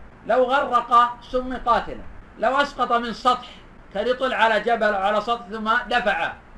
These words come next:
سمي قاتلا، لأنه لا فرق في الشريعة بين هذا وهذا، والشريعة لا تفرق بين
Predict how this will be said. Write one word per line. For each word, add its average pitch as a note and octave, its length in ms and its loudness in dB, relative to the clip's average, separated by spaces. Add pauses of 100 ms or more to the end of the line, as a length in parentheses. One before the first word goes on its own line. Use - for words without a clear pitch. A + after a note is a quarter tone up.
(100)
سمي B3 420 0
قاتلا، G#3 560 0 (160)
لأنه C4+ 180 -2
لا C#4+ 140 2
فرق C4+ 220 -2
في G#3+ 60 -8
الشريعة G#3 400 -4
بين A#3 220 -4
هذا A3 420 0
وهذا، G#3+ 880 -4
والشريعة B3+ 440 -4
لا C#4+ 100 0
تفرق A3 360 -2
بين G#3 320 0